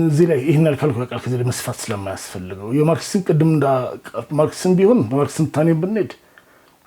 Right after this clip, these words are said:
ከካፒታሊዝም በፊት ስቴቶች አልነበሩም አይልም። እ፣ ፊውዳል ስቴት ነበረ ነው የሚለው። ይህ ደግሞ እንደዛም ይጠቅሳቸዋል። ሌሎች ማርክስ ጸሐፊዎች እንደዛ ነው የሚሉት። ፊውዳል ስቴት ምናምን ስቴት ብሎ የሚገልጿቸው እንጂ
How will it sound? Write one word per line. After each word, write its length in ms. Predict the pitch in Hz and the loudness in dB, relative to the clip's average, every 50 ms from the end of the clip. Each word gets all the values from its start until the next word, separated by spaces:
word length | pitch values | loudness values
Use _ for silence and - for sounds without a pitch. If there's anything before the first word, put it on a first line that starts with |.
| _ _ _ _ _ _ _ _ _ _ - | _ _ _ _ _ _ _ _ _ _ -20
ከካፒታሊዝም 760 | - - - 180 175 - 190 - - 175 185 185 175 160 170 175 | -8 -2 -2 0 2 2 0 0 0 0 2 2 2 4 4 4
በፊት 300 | 190 175 - 180 - - | 4 2 0 -4 -8 -8
ስቴቶች 420 | 127 - - 180 175 170 156 - - - | -6 -4 -2 -2 0 0 -2 -4 -4 -2
አልነበሩም 600 | 127 143 139 135 123 117 117 120 117 107 104 110 110 | 0 2 2 2 2 0 -2 -2 -2 -4 -4 -6 -8
አይልም። 340 | 98 107 101 95 90 - - - _ _ _ _ _ _ _ _ _ _ _ _ _ - | -8 -8 -10 -10 -12 -16 -20 -20 _ _ _ _ _ _ _ _ _ _ _ _ _ -12
እ፣ 100 | - 127 120 113 110 107 95 95 95 | -10 -8 -8 -6 -8 -10 -12 -14 -8
ፊውዳል 380 | - - 196 160 175 156 160 123 | -2 2 4 4 4 2 0 -4
ስቴት 260 | - - 131 113 - | -6 -6 -6 -6 -4
ነበረ 320 | 113 113 101 92 104 101 120 147 | -4 -6 -4 -4 -4 -2 0 0
ነው 140 | 139 113 98 | 0 -2 -2
የሚለው። 280 | 95 87 - - - - _ _ _ - | -4 -8 -12 -16 -18 -20 _ _ _ -10
ይህ 160 | 120 147 160 143 | -6 -4 -4 -2
ደግሞ 240 | 139 151 143 165 180 202 196 | 0 0 2 2 2 0 0
እንደዛም 400 | 180 156 156 151 170 165 151 156 | 0 0 2 2 2 2 2 0
ይጠቅሳቸዋል። 680 | 170 - 208 - - - 95 - - - 104 117 202 - - - - - - - - _ _ | 0 -2 -4 -6 -8 -12 -12 -10 -10 -8 -6 -6 -6 -8 -10 -12 -18 -20 -20 -20 -20 _ _
ሌሎች 220 | - 160 143 107 | -6 -6 -4 -2
ማርክስ 240 | 135 170 156 - - - | 0 0 0 -2 -4 -6
ጸሐፊዎች 360 | - - 110 104 120 107 - | -4 -4 -2 -2 -4 -6 -8
እንደዛ 180 | - 110 98 107 | -8 -8 -6 -6
ነው 140 | 104 101 98 | -6 -6 -6
የሚሉት። 180 | 95 92 - - | -8 -8 -10 -6
ፊውዳል 340 | - 147 127 120 110 110 | -2 0 2 2 2 0
ስቴት 240 | - - - 190 - | 0 0 0 0 2
ምናምን 220 | - 120 117 117 110 | 0 -2 -2 -4 -4
ስቴት 180 | - 123 107 | -6 -8 -6
ብሎ 100 | 113 120 104 104 101 107 | -6 -6 -6 -6 -6 -8
የሚገልጿቸው 760 | - - 151 131 117 123 123 113 - - 98 - - - 131 151 | -6 -2 -2 0 2 2 0 0 -2 -8 -12 -12 -8 -2 0 2
እንጂ 220 | 175 180 151 147 | 4 4 2 2